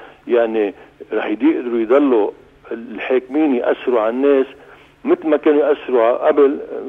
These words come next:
ب-، معناتها بيكون في عنا عطب أساسي، أساسي في مكان آخر بلبنان، وأنا ما برأيي، ما برأيي نحن هون أبدًا. هلا بتقولي ترك-، إذا تركتوهم وحدهم وبعدتوا عن السلطة رح أكتر وأكتر يمكنوا وجودهم. أنا بقول لك لا،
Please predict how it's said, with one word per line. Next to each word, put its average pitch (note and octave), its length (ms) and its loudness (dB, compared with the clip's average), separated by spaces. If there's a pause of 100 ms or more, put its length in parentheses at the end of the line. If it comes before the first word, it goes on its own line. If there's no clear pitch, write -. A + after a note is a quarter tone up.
(180)
ب-، A#2 320 -10
معناتها A#2+ 380 0
بيكون A#2+ 380 -2 (160)
في A#2+ 100 0
عنا C3 240 -2
عطب C3+ 280 -4
أساسي، A2 560 -2
أساسي A#2+ 440 -2 (380)
في B2+ 80 -4
مكان A#2+ 440 -2
آخر C#3 260 0
بلبنان، G#2+ 500 -8 (340)
وأنا G3 200 4
ما F#3 100 4
برأيي، A#2+ 540 0 (220)
ما D3+ 100 2
برأيي B2+ 360 0
نحن A2 200 -8
هون G2 300 -6 (420)
أبدًا. A#2 300 -2 (460)
هلا D3 200 4
بتقولي E3+ 380 0
ترك-، D#3+ 320 -2
إذا D3 160 4
تركتوهم E3+ 440 2
وحدهم C3 300 0
وبعدتوا C3 460 0
عن C#3 100 0
السلطة C#3+ 500 0 (340)
رح - 120 0
أكتر E3+ 280 2
وأكتر D#3 380 2
يمكنوا C#3 460 0
وجودهم. A2+ 480 -4
أنا D3+ 120 0
بقول F3 220 -2
لك E3+ 160 -2
لا، F3+ 140 2